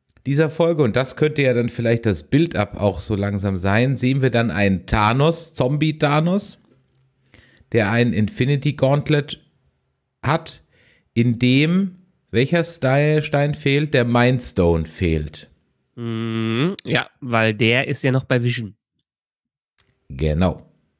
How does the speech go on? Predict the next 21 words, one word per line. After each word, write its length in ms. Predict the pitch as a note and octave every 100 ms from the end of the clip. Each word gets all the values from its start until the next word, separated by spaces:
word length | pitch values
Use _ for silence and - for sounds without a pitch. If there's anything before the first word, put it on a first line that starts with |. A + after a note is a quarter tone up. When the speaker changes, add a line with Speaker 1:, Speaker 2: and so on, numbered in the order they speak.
| _ _ _ _ _ -
Speaker 1:
Was 160 | G2 G#2+
Speaker 2:
Genau. 160 | A2 G#2+
Speaker 1:
auch 220 | B2+ -
gleich 280 | G#2+ F#2+ -
nochmal 360 | E2 F2 D2
wichtig 360 | D2+ - - -
wird. 220 | - - _ _ _ _ _ _ -
Speaker 2:
Ja. 140 | - - _ _ _ _ _ _ _ _ _ _ _ _ _ _ _ -
Speaker 1:
Tja, 180 | C3+ G#2+
und 120 | A2+
dann 180 | C#3+ C#3+
kommen 240 | F3 D#3+
wir, 320 | D#3+ D#3 D3+ - - _ -
hast 180 | C3+
du 40 | D#3
noch 80 | E3+
was 160 | F3
zu 80 | F#3
der 160 | F3 F3
Folge? 340 | F3+ F#3 A#3 - _ _ _ -
Speaker 2:
Mm, 880 | F3+ G3+ G#3 G#3+ G#3 G#3+ A3 A3+